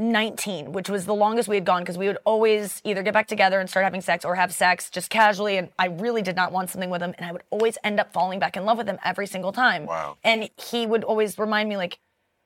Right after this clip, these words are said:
Speaker 1: "I don't wanna be married. Like, I don't wanna be with anyone." And, like, he felt, you know, there were, there was anger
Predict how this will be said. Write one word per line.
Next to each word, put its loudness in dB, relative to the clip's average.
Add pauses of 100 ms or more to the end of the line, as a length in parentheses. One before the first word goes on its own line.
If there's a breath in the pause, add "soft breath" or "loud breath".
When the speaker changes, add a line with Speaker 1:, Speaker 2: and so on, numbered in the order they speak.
(160)
Speaker 1:
"I 4
don't 4
wanna 2
be -4
married. 0
Like, -2
I 6
don't 2
wanna 2
be -4
with -4
anyone." -4
And, -4
like, -2
he -6
felt, 4 (260 soft breath)
you 0
know, 4
there 6
were, 6
there 4
was 2 (440 soft breath)
anger 4